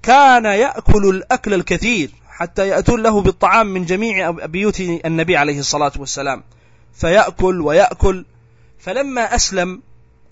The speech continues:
أتوا له بالطعام فلم ينل منه إلا قليلا، يعني الشيء اليسير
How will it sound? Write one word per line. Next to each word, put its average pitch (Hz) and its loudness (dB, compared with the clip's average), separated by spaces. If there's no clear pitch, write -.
أتوا 262 0
له 240 0
بالطعام 220 0
فلم 226 -2
ينل 214 -2
منه 214 -2
إلا 220 -2
قليلا، 196 -2
يعني 135 -6
الشيء 208 -6
اليسير 196 0